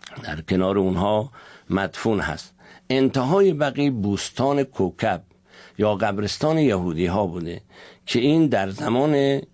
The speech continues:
معاویه قسمتی از اون و در زمان ملک عبدالعزیز تمام اون قسمت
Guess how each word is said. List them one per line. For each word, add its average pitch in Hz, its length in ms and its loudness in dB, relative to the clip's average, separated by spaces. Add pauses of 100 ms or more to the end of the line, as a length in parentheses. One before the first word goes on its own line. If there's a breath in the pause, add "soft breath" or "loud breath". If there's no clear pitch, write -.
معاویه 110 640 2
قسمتی 139 640 -2
از 156 200 0
اون 156 340 0 (420 loud breath)
و 92 120 -2
در 95 180 0
زمان 98 400 0
ملک 87 340 -6
عبدالعزیز 87 880 -4 (120)
تمام 123 460 2
اون 147 260 2
قسمت 127 480 -2